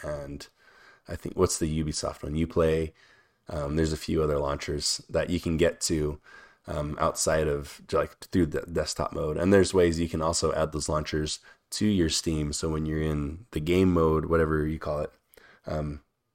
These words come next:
the Steam O S, you can actually get to those launchers through your Steam, which is really cool. I haven't figured that part out yet. Um, but that worked really well. Um, and then I also figured out how to stream my PlayStation to my Steam Deck, which is a game changer,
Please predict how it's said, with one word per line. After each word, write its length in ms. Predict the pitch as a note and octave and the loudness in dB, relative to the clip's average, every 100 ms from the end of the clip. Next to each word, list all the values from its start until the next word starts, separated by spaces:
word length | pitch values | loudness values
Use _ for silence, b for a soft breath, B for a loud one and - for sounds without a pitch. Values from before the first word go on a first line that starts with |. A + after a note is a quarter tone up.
| _ _ | _ _
the 80 | E2+ | -8
Steam 280 | - F2+ E2 | 0 2 2
O 140 | D2+ | 2
S, 380 | D2+ D2 - - _ B B B B | 0 -2 -4 -6 _ B B B B
you 120 | F2+ | -2
can 140 | F2 | 2
actually 280 | E2 D#2 E2 | 2 2 0
get 160 | E2 - | 2 2
to 60 | E2+ | 2
those 200 | D#2+ D2 | 0 0
launchers 460 | D2 - D2+ D2+ | -4 -4 -6 -4
through 140 | - D#2+ | -2 -2
your 160 | D2+ | -2
Steam, 480 | D2 - D2 F2+ G#2+ | -4 -4 -2 -2 -2
which 160 | G#2 - | -4 -4
is 100 | F2 | -2
really 160 | F2 F2 | -2 0
cool. 260 | - F#2 F#2+ | 0 2 4
I 40 | |
haven't 180 | F#2+ E2+ | 2 2
figured 260 | D#2+ D2 | -2 -4
that 140 | D2+ D2 | -4 -4
part 200 | D#2 C#2+ | -6 -6
out 160 | D2 | -4
yet. 220 | D2+ D2+ - b b b b b | -4 -4 -6 b b b b b
Um, 420 | D#2 C#2+ C#2 C2+ _ _ - | -2 0 -4 -10 _ _ -2
but 160 | D#2+ | 2
that 180 | F#2+ F2 | 4 4
worked 220 | F#2+ - | 4 4
really 200 | F#2+ F#2+ | 6 8
well. 420 | F2+ E2+ F2+ G#2 _ b b b b - | 8 6 4 0 _ b b b b -10
Um, 360 | E2 D#2 D2+ D#2 | -2 0 0 -2
and 200 | E2 E2 | 0 0
then 160 | E2 E2 | 2 2
I 100 | E2+ | 2
also 260 | E2+ - | 2 0
figured 300 | F2+ F2 E2+ | -2 0 2
out 120 | E2 D#2+ | 2 2
how 100 | D#2 | 0
to 100 | D2 | -2
stream 420 | - - G2+ A2+ | -4 0 2 4
my 180 | D#2+ D2+ | 2 -2
PlayStation 720 | - A#2+ - - D#2 D#2+ D2+ | 0 0 0 -2 -4 -6 -8
to 160 | - A#2+ | 0 2
my 140 | E2+ | 2
Steam 280 | D2+ - D2 | -2 -6 -6
Deck, 400 | C#2 C2+ - - _ _ _ _ _ _ _ _ | -4 -4 -6 -18 _ _ _ _ _ _ _ _
which 160 | F2 F2+ | -4 -2
is 100 | D2+ | -2
a 60 | |
game 240 | C#2+ D2+ D2+ | -2 -2 -2
changer, 480 | - C#2+ C#2+ D2 | -2 -4 -4 -6